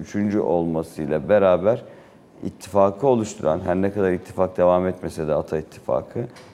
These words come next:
iki partinin Kemal Kılıçdaroğlu'nun lehine oy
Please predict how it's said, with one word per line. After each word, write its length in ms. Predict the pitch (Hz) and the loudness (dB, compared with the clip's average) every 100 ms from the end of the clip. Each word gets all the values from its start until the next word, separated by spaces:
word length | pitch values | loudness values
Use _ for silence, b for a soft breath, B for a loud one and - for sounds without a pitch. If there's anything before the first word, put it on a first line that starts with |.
| - | -12
iki 200 | 113 143 | -4 -4
partinin 640 | 127 104 90 - 80 73 - - - | 0 4 4 2 -6 -6 -8 -18 -10
Kemal 240 | - 95 104 | -2 0 0
Kılıçdaroğlu'nun 880 | 104 104 101 101 87 78 87 117 - - 57 | -2 -8 -2 0 0 0 -2 -4 -6 -10 -4
lehine 400 | 90 95 92 110 - | -2 0 0 0 0
oy 160 | 78 | -2